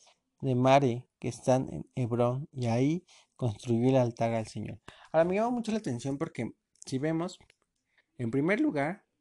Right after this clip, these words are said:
en el capítulo catorce habla que Lot fue secuestrado,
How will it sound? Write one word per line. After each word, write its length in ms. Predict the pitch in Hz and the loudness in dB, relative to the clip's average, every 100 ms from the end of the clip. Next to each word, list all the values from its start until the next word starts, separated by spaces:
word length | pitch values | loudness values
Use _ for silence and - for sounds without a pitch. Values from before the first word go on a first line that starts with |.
| _ _ _ _ _ _ _ _ - _ _ | _ _ _ _ _ _ _ _ -20 _ _
en 160 | 120 120 | -6 -2
el 100 | 117 | 0
capítulo 500 | 117 - 147 208 175 | -2 -2 0 0 0
catorce 460 | 113 - 120 - 127 | -2 -2 -4 0 0
habla 260 | 127 131 | 2 -2
que 300 | 113 113 107 _ _ _ - | -4 -8 -8 _ _ _ 0
Lot 300 | 131 139 - | 2 2 0
fue 180 | 123 117 | -2 -2
secuestrado, 840 | - 139 - 113 - - 101 | -8 -8 -6 -8 -6 -2 -2